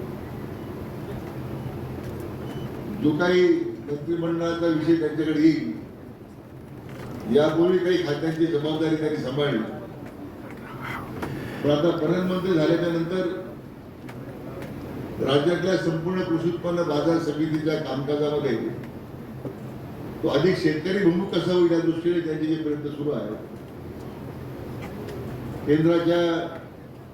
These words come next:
अनेक योजना त्या कार्यान्वित करून आपल्या मार्केट कमिट्या सक्षम कशा होतील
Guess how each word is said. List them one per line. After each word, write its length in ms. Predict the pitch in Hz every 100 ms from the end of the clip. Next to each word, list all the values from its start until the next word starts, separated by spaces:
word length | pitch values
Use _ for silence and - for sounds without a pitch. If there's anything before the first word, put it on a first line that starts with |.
| - 135
अनेक 300 | 156 170 147
योजना 680 | 160 160 170 165 151 147 - - - - - - - - - - - - - - - - - - - - 208 - - - - - - - - - 127
त्या 80 | 143
कार्यान्वित 480 | 139 147 165 175 170
करून 280 | 170 175
आपल्या 220 | 165 165 160
मार्केट 360 | 151 151 165
कमिट्या 280 | 165 170 165
सक्षम 320 | 156 143 185
कशा 260 | 175 165 165
होतील 300 | 147 143